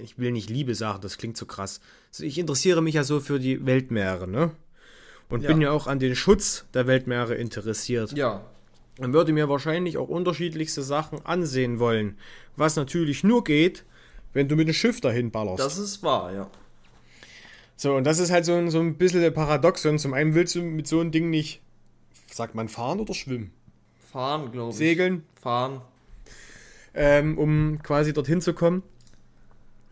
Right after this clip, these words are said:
Speaker 1: Aber man, man möchte ja trotzdem irgendwas tun. So, und letzten Endes, selbst wenn's, wenn's irgendwelche Tiere schützen oder befreien oder was auch immer ist,
Speaker 2: Mhm.
Speaker 1: oder irgendwelche Piraten wegrammen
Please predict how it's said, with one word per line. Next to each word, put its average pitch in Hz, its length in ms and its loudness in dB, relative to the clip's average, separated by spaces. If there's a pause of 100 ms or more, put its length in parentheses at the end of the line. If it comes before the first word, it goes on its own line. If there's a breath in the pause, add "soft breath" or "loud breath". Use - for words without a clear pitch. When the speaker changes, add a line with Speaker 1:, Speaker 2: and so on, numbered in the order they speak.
(120)
Speaker 1:
Aber 131 640 4
man, 156 480 -2
man 143 140 -2
möchte 160 200 2
ja 147 40 4
trotzdem 151 340 0
irgendwas 147 460 0
tun. 156 400 2
So, 123 200 0
und 127 100 0
letzten 135 280 -2
Endes, 147 240 0
selbst 143 240 -2
wenn's, 151 340 0
wenn's 143 360 -2
irgendwelche 147 440 0
Tiere 202 300 0
schützen 180 500 -2
oder 180 180 0
befreien 156 500 0
oder 190 160 2
was 151 180 -4
auch 143 120 -8
immer 170 220 -2
ist, 160 140 -4
Speaker 2:
Mhm. 143 340 -10
Speaker 1:
oder 151 280 2
irgendwelche 156 360 2
Piraten 143 540 2
wegrammen 170 680 2